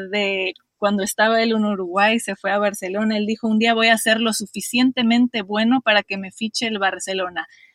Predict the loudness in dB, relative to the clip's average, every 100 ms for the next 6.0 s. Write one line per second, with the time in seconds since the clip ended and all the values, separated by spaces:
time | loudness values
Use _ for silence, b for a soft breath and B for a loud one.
0 | _ -2 0 0 -4 -6 -6 -6 -4 0
1 | 2 2 2 0 -4 -4 -2 -2 -4 -6
2 | -2 0 2 2 0 0 0 -2 0 0
3 | 2 2 2 0 0 -2 -2 -2 -2 -2
4 | 0 2 2 2 0 0 -2 0 -2 -4
5 | b b _ 0 0 -2 -2 0 4